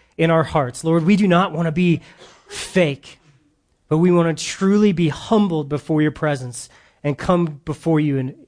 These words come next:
in faith. Lord, thank you so much for your word that can give us, um, truth, that can remake how we think,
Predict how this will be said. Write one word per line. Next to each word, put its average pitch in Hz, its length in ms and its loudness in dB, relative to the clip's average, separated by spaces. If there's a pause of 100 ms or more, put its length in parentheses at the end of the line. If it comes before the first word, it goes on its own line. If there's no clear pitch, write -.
(160)
in 127 140 -6
faith. - 720 -8 (1400)
Lord, 175 220 4
thank 190 200 4
you 175 60 -2
so 185 220 -2
much 165 280 0 (180)
for 196 120 2
your 175 140 6
word 180 380 6
that 156 120 0
can 170 160 -4
give 165 200 0
us, 156 300 -2 (760)
um, 127 480 -6 (360)
truth, 226 640 0 (640)
that 147 120 -2
can 156 240 -2
remake 190 460 4
how 170 160 -2
we 156 160 0
think, - 600 -2